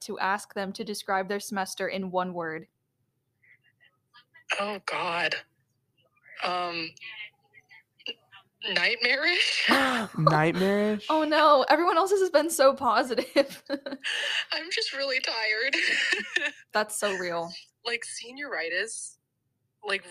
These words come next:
Speaker 2: really hits in college
Speaker 1: Mm.
Speaker 3: So
Speaker 2: on
Speaker 3: fair.
Speaker 2: another level.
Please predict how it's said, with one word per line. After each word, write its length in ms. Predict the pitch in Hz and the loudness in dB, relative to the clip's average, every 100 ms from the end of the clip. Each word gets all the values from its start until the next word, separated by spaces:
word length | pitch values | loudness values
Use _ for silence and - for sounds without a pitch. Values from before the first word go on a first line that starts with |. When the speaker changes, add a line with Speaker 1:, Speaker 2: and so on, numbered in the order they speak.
| 175 | -2
Speaker 2:
really 320 | 180 175 165 | 0 2 0
hits 300 | 160 - - | 0 -2 -4
in 100 | - | -8
college 800 | - - 135 - - - - - - 208 | -6 -6 -4 -6 -4 -4 -4 -4 -10 -6
Speaker 1:
Mm. 120 | 196 | -4
Speaker 3:
So 220 | 185 147 131 | 0 2 2
Speaker 2:
on 60 | |
Speaker 3:
fair. 160 | 123 117 | 0 0
Speaker 2:
another 180 | 123 151 | 0 -2
level. 540 | 135 131 123 113 | -4 -6 -8 -8